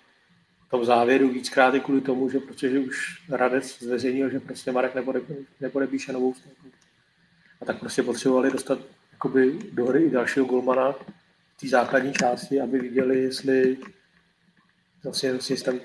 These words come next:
ten Štěpán jako co je schopný a, a jestli prostě na to bude mít a, a jestli bude moct chytat víc. Pak v playoff tam samozřejmě zase strčili zpátky, zpátky Marka Mazance, že jo, a prostě to nechali na něm. Ale, ale prostě to je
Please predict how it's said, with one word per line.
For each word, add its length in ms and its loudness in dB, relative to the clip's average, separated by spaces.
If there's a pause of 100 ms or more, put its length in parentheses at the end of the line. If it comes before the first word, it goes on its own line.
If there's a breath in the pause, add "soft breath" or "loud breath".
ten 140 -4
Štěpán 420 -2
jako 200 -6
co 140 -4
je 40 2
schopný 420 -6
a, 160 -2 (220)
a 60 -14 (420)
jestli 240 -8
prostě 480 -4 (300)
na 100 -4
to 100 -4
bude 200 0
mít 280 -2
a, 80 2
a 580 -12
jestli 200 -6
bude 140 -4
moct 140 -4
chytat 260 -2
víc. 340 -4 (440)
Pak 120 -6
v 60 -18
playoff 260 4
tam 120 0
samozřejmě 420 -2
zase 220 -2
strčili 360 -4
zpátky, 540 -4 (720)
zpátky 340 -2
Marka 280 -6
Mazance, 460 -6
že 80 -2
jo, 120 0
a 40 -6
prostě 260 -14
to 100 -6
nechali 300 -4
na 80 -2
něm. 400 -4 (960)
Ale, 260 0 (140)
ale 140 2
prostě 280 -4
to 160 -2
je 360 2